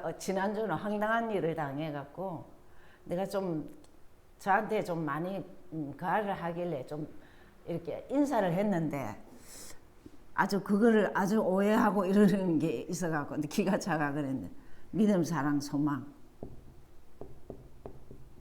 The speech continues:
우리 인내할 수 있는 게 하나님 나라잖아요. 영원한 천국. 그거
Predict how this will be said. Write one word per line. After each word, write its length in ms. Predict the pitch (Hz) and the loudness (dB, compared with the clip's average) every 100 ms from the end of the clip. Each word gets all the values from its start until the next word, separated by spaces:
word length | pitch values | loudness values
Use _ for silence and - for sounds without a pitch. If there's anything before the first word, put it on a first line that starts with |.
| - - - - - - - - - - - - - - - - - - - - - - - - - - - | -18 -14 -14 -12 -14 -16 -20 -18 -16 -14 -16 -18 -20 -20 -20 -20 -20 -16 -16 -14 -16 -18 -20 -20 -20 -18 -8
우리 240 | 156 165 | 0 0
인내할 460 | 170 240 254 220 185 | 4 10 12 12 10
수 140 | - | 6
있는 300 | 170 160 170 | 4 6 6
게 260 | 147 135 117 - - - - - - - - - - - - - - - - - | 4 0 -4 -12 -16 -20 -20 -20 -20 -20 -20 -20 -20 -20 -20 -20 -20 -20 -20 -12
하나님 440 | - 196 170 156 | -2 0 2 2
나라잖아요. 600 | 147 147 135 - 95 - - - - - - - - - - - | 0 -2 -4 -8 -12 -14 -16 -18 -20 -20 -20 -20 -20 -20 -20 -2
영원한 500 | 170 165 175 190 185 | 4 6 6 2 0
천국. 540 | 160 175 170 151 - - - - - - - - - - - - - | -2 -4 -2 -2 -6 -12 -20 -20 -20 -20 -20 -20 -20 -20 -20 -18 -12
그거 460 | - 185 175 165 | -4 0 0 0